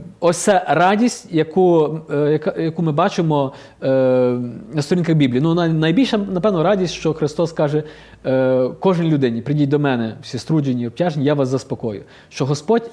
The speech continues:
приймає грішника. Господь дарує грішнику віру,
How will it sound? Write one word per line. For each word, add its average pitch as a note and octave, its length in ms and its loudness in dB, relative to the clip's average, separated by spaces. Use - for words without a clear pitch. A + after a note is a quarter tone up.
приймає D#3 400 2
грішника. B2+ 480 -4
Господь G3 420 0
дарує D#3+ 440 2
грішнику D3+ 500 -2
віру, G#3+ 360 2